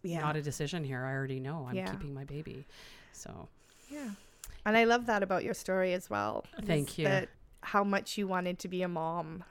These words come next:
Speaker 1: And, and that's a beautiful part of the experience is, is that we are all moms to all different kinds of kids.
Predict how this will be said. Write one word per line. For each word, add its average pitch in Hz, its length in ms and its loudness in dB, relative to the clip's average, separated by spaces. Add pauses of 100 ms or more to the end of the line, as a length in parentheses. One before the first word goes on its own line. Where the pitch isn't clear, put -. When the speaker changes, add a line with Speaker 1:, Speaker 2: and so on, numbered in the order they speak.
Speaker 1:
And, 180 520 0 (720)
and 202 120 2
that's 190 200 4
a 220 40 2
beautiful 180 440 0
part 165 280 0
of 185 160 2
the 175 100 0
experience 170 680 0
is, 165 140 -4
is 175 160 -6
that 135 320 0 (160)
we 214 160 4
are - 160 4
all 175 240 8
moms - 580 -2
to - 80 -2
all 180 260 6
different 185 300 -4
kinds - 340 -4
of - 100 -10
kids. - 560 -4